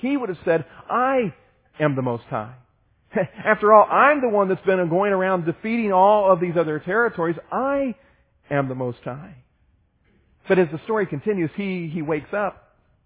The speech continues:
and he's trying to figure out what is going on. What does this dream mean? So he calls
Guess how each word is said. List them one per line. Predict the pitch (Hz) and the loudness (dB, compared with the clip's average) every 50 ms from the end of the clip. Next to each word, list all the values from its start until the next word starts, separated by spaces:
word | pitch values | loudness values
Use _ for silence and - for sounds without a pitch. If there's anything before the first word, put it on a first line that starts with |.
| _ _ _ _ _ _ _ _ _ - | _ _ _ _ _ _ _ _ _ -8
and | 139 147 143 | -6 -4 -4
he's | 127 - | -4 -2
trying | 185 180 170 | -2 -2 -2
to | 156 - | -2 -2
figure | 185 165 147 151 160 | -2 -4 -2 -4 -6
out | 170 196 208 190 160 - _ _ _ _ _ _ _ _ _ _ _ 127 135 | -6 -4 -4 -6 -6 -8 _ _ _ _ _ _ _ _ _ _ _ -12 -8
what | 185 247 - - | -6 -6 -4 -6
is | 147 120 123 127 | -8 -10 -6 -4
going | 185 190 190 190 202 | -2 -2 -2 -2 -2
on. | 220 214 170 | -2 -2 -2
What | 165 220 208 | -2 -2 -2
does | 185 151 | -4 -4
this | 156 156 - - - | -6 -8 -10 -10 -10
dream | 151 151 147 135 127 123 113 - - | -8 -6 -6 -6 -6 -8 -10 -12 -8
mean? | 151 196 233 220 - - | -6 -4 -2 -2 -2 0
So | 185 | 0
he | 180 | -2
calls | - - 220 208 208 196 185 | 0 0 0 2 2 0 0